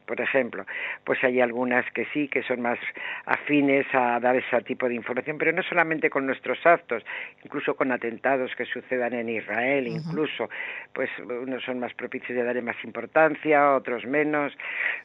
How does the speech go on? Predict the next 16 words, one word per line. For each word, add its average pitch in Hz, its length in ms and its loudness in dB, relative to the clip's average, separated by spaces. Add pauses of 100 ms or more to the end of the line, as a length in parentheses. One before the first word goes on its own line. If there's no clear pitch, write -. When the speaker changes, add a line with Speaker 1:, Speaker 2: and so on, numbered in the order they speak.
Speaker 1:
De-, - 720 0
me 143 120 -2
imagino 135 420 0
que 135 100 0
depende 123 380 0
de 117 80 -2
los 110 180 -8
editores, 104 540 -4
no 127 160 2
lo 117 140 2
sé, 85 260 -8
ese 120 160 -6
terreno 117 440 -6
no 113 140 -6
lo 104 120 -6
conozco. - 500 -12